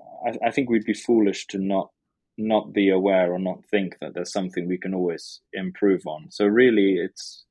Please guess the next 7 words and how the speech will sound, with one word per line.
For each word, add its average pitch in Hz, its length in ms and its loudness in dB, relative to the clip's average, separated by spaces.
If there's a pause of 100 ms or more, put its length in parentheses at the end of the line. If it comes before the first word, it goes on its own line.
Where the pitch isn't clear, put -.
(640)
it's 107 180 -2
about 95 340 0
having 92 580 -2
some 98 200 -4
justification 92 1080 -4
as - 320 -12
to, 85 340 -2